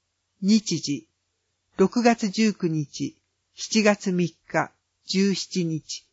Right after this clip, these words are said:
三十一日、すべて土曜日の午後一時三十分から三時三十分。定員十六人。費用千円。資料代。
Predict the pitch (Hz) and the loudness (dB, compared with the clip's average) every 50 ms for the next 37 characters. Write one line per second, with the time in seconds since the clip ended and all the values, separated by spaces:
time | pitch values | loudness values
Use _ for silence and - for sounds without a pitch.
0 | _ _ _ _ _ - - 247 240 233 220 196 185 175 160 151 - - 156 - | _ _ _ _ _ -4 4 6 6 6 6 2 0 -2 -2 -2 -2 -4 -8 -8
1 | - 170 160 160 151 143 - - - - _ _ _ _ _ - - - 262 226 | -6 -6 -4 -4 -6 -6 -8 -10 -12 -12 _ _ _ _ _ -10 -2 0 4 4
2 | 247 233 - - 165 147 165 180 185 202 208 202 190 175 175 151 151 147 143 - | 4 4 6 4 2 4 6 6 8 8 8 6 4 2 0 -2 -2 -4 -4 -6
3 | - _ _ _ - 180 180 226 220 185 180 - - 202 - - 254 247 208 202 | -8 _ _ _ -8 4 6 6 8 8 6 6 4 2 -2 2 2 4 4 2
4 | - - 208 208 208 208 190 220 214 - _ - - 170 160 156 151 - 151 151 | 0 4 4 4 4 4 2 0 -2 -4 _ 0 0 0 0 0 -2 -2 -2 0
5 | 151 147 - _ _ _ _ - - 202 208 214 196 165 156 143 - 175 175 175 | 0 -2 -4 _ _ _ _ -8 -2 2 2 2 2 2 -2 -2 2 2 2 2
6 | 165 151 - 170 - _ _ - 151 139 - - - _ _ _ _ _ _ _ | 0 -2 -6 -6 -6 _ _ -10 -10 -10 -10 -12 -18 _ _ _ _ _ _ _
7 | _ _ _ _ _ _ - 208 196 196 190 185 190 185 175 170 165 165 - - | _ _ _ _ _ _ 2 4 6 8 8 8 8 6 4 0 -2 -4 -8 -12
8 | 175 151 - 175 185 196 202 202 190 - - 202 170 151 151 139 123 - _ _ | -14 -8 0 4 4 6 6 4 2 2 0 0 0 0 -2 -6 -8 -14 _ _
9 | _ _ _ _ _ _ _ _ _ - - 240 233 214 175 143 131 123 - - | _ _ _ _ _ _ _ _ _ 0 4 6 8 8 8 6 4 0 -4 -6
10 | - - 196 196 185 170 160 151 139 127 95 - - _ _ _ _ _ _ _ | 2 4 4 4 4 2 0 -4 -6 -8 -12 -18 -20 _ _ _ _ _ _ _
11 | _ _ - - - 190 175 180 185 180 175 170 160 160 147 147 143 - | _ _ -8 -6 -2 0 4 6 6 6 6 4 2 0 -2 -2 -4 -8